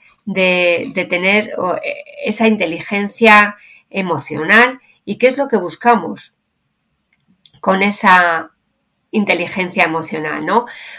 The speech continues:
Bueno, pues ya sabéis que, eh, para contar con una buena inteligencia emocional tenemos que tener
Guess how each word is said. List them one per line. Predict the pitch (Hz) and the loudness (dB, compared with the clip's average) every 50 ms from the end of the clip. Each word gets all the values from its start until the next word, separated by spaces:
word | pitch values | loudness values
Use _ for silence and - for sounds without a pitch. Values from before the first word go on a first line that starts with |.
| - _ | -8 _
Bueno, | 196 190 170 151 - | 0 0 0 0 -2
pues | 175 190 - - - - | -4 -6 -6 -6 -10 -12
ya | - 170 240 233 | -2 2 2 2
sabéis | 233 - 277 262 269 285 294 294 294 - _ _ _ _ _ _ _ - | 4 2 2 2 2 0 0 -2 -4 -10 _ _ _ _ _ _ _ 2
que, | 226 214 196 175 - - - _ _ _ | 2 4 4 2 -2 -8 -16 _ _ _
eh, | - 190 190 190 190 185 180 165 170 160 - _ _ _ _ _ _ _ _ | -4 -2 0 2 2 2 0 -2 -4 -6 -10 _ _ _ _ _ _ _ _
para | - 208 202 208 208 | 4 4 6 4 4
contar | 202 196 196 208 208 | 0 0 2 0 0
con | 208 262 254 | 0 0 0
una | 254 262 262 | 2 2 2
buena | 277 269 269 | 2 0 0
inteligencia | 262 254 254 240 254 233 - 262 254 226 233 240 | 0 0 0 -2 -2 -2 -2 -4 -6 -4 -4 -4
emocional | 233 240 240 233 - 254 240 254 262 262 262 269 - - - - _ | -2 -2 -2 -4 -2 -2 2 2 2 2 2 0 -6 -14 -20 -20 _
tenemos | _ 226 208 220 220 240 233 | _ 2 4 4 4 2 2
que | - 269 | 0 0
tener | - 247 240 247 262 262 269 - | 0 2 4 4 4 2 0 -6